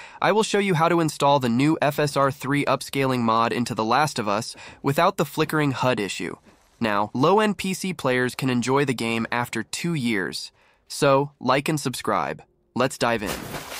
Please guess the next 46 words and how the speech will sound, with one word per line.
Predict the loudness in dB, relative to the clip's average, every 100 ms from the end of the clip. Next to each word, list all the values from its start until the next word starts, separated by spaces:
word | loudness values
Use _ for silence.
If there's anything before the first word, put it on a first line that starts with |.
| -2
Let's | 0
see | 2
how | 4
many | 4 2
F | 0 0
P | 2
S | 2 2
I'm | -2
getting | 0 -2 -2
without | 0 -2
the | 0
mod. | 0 2 0 -2 -12 _ _ _ _ 0
I'm |
using | 2 2 2
the | 4
medium | 4 2 2 0
preset | 0 -2 -4 -2 -2 -2
with | -4 -2
F | -2 0
S | 0 2
R | 0
quality. | 0 0 2 2 0 -6 -16 _ _ _ _ _ _ _
If | -4
you | 0
have | 2 4
a | 2
weaker | 2 0 0
C | 0 -4
P | -2 0
U | 2
like | 2 2
mine, | 2 4 2 -2 -8 _ _
don't | 0 0 2
try | 2
to | 2
put | 2 2
unnecessary | 4 2 0 -2 0 0
load | 2 2 4
on | 2
it | 0
because | -4 -4 -2
when | 0
you | 2 2
apply | 2 2 2
the | 2
mod, | 4 4 2